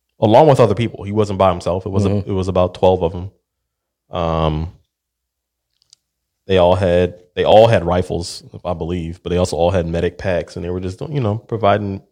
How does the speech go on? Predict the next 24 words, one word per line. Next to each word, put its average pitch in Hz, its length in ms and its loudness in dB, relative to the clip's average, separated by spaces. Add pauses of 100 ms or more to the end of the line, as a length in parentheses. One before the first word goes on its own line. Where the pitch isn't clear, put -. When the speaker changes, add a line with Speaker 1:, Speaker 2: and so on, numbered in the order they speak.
Speaker 1:
medic 95 500 -4 (640)
services 98 500 -4
to 98 80 -4
people. 92 540 -6 (440)
Um, 82 600 -2
Speaker 2:
If 123 220 4
you 117 140 6
were 120 160 8
ever 117 280 2
at 104 160 0
a 101 80 4
riot 95 580 4 (720)
for 117 220 0
whatever, 98 420 4 (120)
selling 120 340 4
popcorn, 104 600 -2 (880)
uh, 98 360 6 (120)
would 101 280 4
you 110 260 2 (200)
have 107 300 6
something 107 400 2
to 101 80 -4
defend 92 280 -2
yourself? 117 400 -4